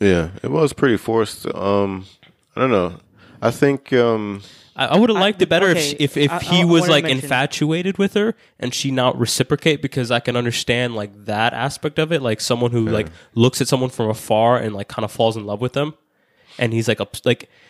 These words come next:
Speaker 2: I hate to say obsessed, but it is. Like, he really is infatuated. I, I would've liked that if she not reciprocated so quickly or just something, but it, it felt like it was just, like, she was like,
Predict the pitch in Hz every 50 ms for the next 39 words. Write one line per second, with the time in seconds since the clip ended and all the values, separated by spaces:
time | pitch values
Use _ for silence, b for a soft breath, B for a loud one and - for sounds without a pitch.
0 | b b b b b b _ - 139 131 175 208 196 196 - 196 151 - - -
1 | - - 147 190 202 - - - - 131 131 135 156 175 139 107 101 101 113 107
2 | 107 - - 131 127 131 135 135 131 131 127 127 117 117 117 - 131 123 131 -
3 | - - 107 104 101 104 101 110 127 - - 117 123 143 156 147 143 135 131 -
4 | 131 120 120 120 113 - - - - 117 113 117 117 117 - - 107 - - -
5 | 113 - 131 - - 101 95 101 - - - 110 98 - - - - - 127 120
6 | _ - 113 107 101 101 101 95 95 95 - 160 - - - - 117 123 127 -
7 | 110 95 98 98 98 98 95 92 107 107 - 110 - - 120 120 120 113 110 107
8 | 110 113 - 113 110 - 107 - - 120 110 107 -